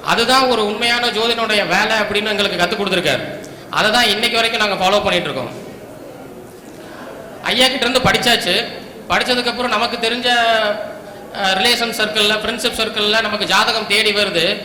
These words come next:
நம்ம பார்க்குறோம். அப்படி பார்க்கும்போது நான் அந்த ஜோதிடருடைய பெயரை சொல்ல விரும்பல. இதே திருப்பூர்ல ஒரு ஜோதிடர் என்கிட்ட வந்த ஜாதகருக்கு புதன் கெட்டு போயிருக்கு, மறைவு ஸ்தானத்துல இருக்கு,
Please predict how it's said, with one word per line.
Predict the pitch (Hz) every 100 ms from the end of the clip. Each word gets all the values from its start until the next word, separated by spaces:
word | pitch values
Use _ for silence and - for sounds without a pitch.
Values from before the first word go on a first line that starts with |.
| - - -
நம்ம | 180 190
பார்க்குறோம். | 185 196 233 185 135 - - - - - - - -
அப்படி | 175 190
பார்க்கும்போது | 170 214 247 240 240 185 214 247 - - - - - - - -
நான் | 175
அந்த | 196 196
ஜோதிடருடைய | 254 247 233 233 214
பெயரை | 214 247 226
சொல்ல | 214 214
விரும்பல. | 214 175 151 160 208 - - - - - - - -
இதே | 170 185 247
திருப்பூர்ல | 247 240 233 240
ஒரு | 214 202
ஜோதிடர் | 202 214 175 202 - - - - - - - - - - - - -
என்கிட்ட | 196 233 247
வந்த | 247 240
ஜாதகருக்கு | 247 226 240 226 214 240 233 220 185
புதன் | 214 247
கெட்டு | 214 214
போயிருக்கு, | 220 220 208 233
மறைவு | 214 202 226
ஸ்தானத்துல | 226 202 196 180
இருக்கு, | 175 147